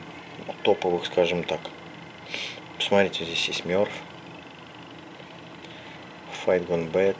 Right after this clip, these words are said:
Диана. Вот бег пять километров,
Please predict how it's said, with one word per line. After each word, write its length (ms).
Диана. 500
Вот 140
бег 280
пять 280
километров, 500